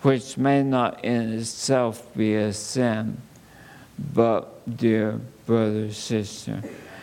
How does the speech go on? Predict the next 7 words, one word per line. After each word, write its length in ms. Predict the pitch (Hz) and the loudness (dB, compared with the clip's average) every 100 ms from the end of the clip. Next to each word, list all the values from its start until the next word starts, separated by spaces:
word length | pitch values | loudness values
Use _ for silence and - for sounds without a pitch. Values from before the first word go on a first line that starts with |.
| - - | -18 -4
if 320 | - 113 101 | 2 2 2
you 380 | 113 117 123 123 | 0 2 2 2
think 640 | 117 - 135 127 117 110 123 | -4 0 2 2 -2 -4 0
it 320 | 117 117 - - | 2 0 -4 2
is 500 | 143 147 131 113 120 | 4 4 2 -2 -4
a 380 | - 113 117 120 | 2 2 2 0
sin, 760 | 117 - 131 117 113 113 117 | -4 -2 0 2 0 -2 -4